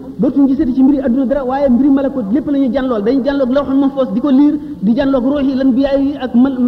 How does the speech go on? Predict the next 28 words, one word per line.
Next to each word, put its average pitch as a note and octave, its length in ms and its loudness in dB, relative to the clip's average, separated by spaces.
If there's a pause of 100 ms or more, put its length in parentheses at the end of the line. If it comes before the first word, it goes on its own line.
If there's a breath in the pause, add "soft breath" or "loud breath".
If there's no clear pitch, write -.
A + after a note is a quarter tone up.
(260)
awliyaa C#4 380 2
yi D4 100 -4 (180)
ak A#3 120 -2
malaayika C4+ 400 0
yi, C#4 160 2 (220 loud breath)
di A#3+ 180 2
jànloog C#4+ 320 2 (180)
aras D4 220 -4
ak - 120 -8
kursi C#4+ 240 2
yi, C#4 100 4
di A#3 100 0
jànloog C#4+ 320 0
yooyu C#4 200 4
yëpp. C4+ 220 -4
Aarif C4 260 0
billaahi C4+ 360 2
noonu C4 240 0
la C4 140 -2 (220)
tax, C#4+ 160 -4 (240)
noonu C#4 280 -2
la C#4 60 -2
wuuteeg C#4 420 0
ki C4+ 80 -2
nga C4+ 80 -2
xam B3 140 -2
ne A#3+ 60 2
mooy C4+ 160 2